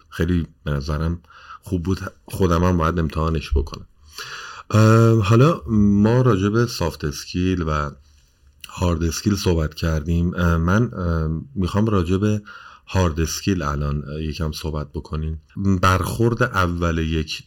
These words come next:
تیم با یک، اه، گرافیک دیزاینر پورتفولیوشه و یک گرافیک دیزاینری که تازه به این حوزه اومده و ممکنه رزومش به دست تو یا هر مدیر هنری برسه،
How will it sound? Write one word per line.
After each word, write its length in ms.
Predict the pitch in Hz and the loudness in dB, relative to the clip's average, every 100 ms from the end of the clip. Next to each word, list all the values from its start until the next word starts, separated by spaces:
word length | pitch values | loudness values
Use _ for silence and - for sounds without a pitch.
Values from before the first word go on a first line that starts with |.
| - | -12
تیم 440 | - 92 87 80 | -4 0 0 0
با 320 | 78 76 73 | 0 0 0
یک، 360 | 76 76 73 - | 0 -2 -4 -8
اه، 140 | 65 76 | -8 -6
گرافیک 420 | 80 76 - 73 | -2 -4 -4 -6
دیزاینر 440 | 82 73 71 80 | -4 -2 0 0
پورتفولیوشه 1000 | 90 - 82 67 - 67 67 69 - 67 | -2 -2 -4 -2 -6 -4 -4 -6 -6 -10
و 300 | 65 67 67 | -8 -8 -6
یک 320 | 69 76 90 90 - _ | -4 -2 -2 -4 -14 _
گرافیک 320 | 92 90 95 | -2 -2 -2
دیزاینری 540 | 98 90 90 90 90 92 | -4 -2 0 0 -2 -2
که 120 | 92 | -2
تازه 640 | - 85 82 78 85 92 | -2 -4 -2 0 0 -2
به 100 | 87 | -2
این 240 | 85 85 - - - - - | -2 -4 -8 -20 -20 -20 -20
حوزه 380 | _ 92 90 87 | _ -4 -2 -2
اومده 460 | 87 90 87 85 87 | -2 0 0 0 -2
و 380 | 82 78 76 71 - | -2 -2 -2 -6 -12
ممکنه 680 | 85 90 85 82 87 90 92 - _ - _ _ _ - - | -8 -2 -2 -2 -2 -2 -2 -6 _ -20 _ _ _ -18 -2
رزومش 420 | 95 92 95 98 | 0 4 4 2
به 80 | 101 | 0
دست 360 | 90 92 - 95 92 90 - - - | 0 0 -2 0 2 0 -4 -14 -10
تو 300 | - 110 104 | 0 2 4
یا 140 | 92 87 | 2 2
هر 160 | 95 | 2
مدیر 280 | 95 90 87 | 0 0 0
هنری 520 | 82 82 80 80 92 | -2 -2 -2 -2 -2
برسه، 500 | 95 95 98 - 95 | -2 -2 -4 -2 -4